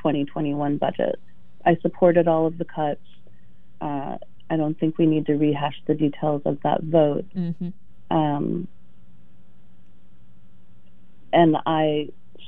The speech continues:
Speaker 1: still feel good about those cuts. Moving forward, because I do think we eliminated, you know, a lot of the, well, we,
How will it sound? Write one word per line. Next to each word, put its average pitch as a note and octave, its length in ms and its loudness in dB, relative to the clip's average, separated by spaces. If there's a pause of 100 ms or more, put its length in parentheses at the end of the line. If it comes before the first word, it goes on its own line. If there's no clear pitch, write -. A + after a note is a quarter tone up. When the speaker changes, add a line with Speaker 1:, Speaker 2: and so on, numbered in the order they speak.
(180)
Speaker 1:
still G#3 340 6
feel C#3+ 180 2
good - 200 -2
about - 320 -2
those - 140 -2 (160)
cuts. - 220 2 (800)
Moving G3+ 360 8 (180)
forward, E3+ 640 6 (460)
because E3+ 320 2
I F3 80 8
do G3 400 4
think D#3 280 2
we D#3 420 2 (380)
eliminated, D#3+ 840 6 (260)
you D#3+ 120 0
know, D3+ 240 0
a - 20 0
lot D#3 240 6
of D#3 200 2
the, D#3 240 4 (3000)
well, D3+ 200 6
we, E3+ 320 6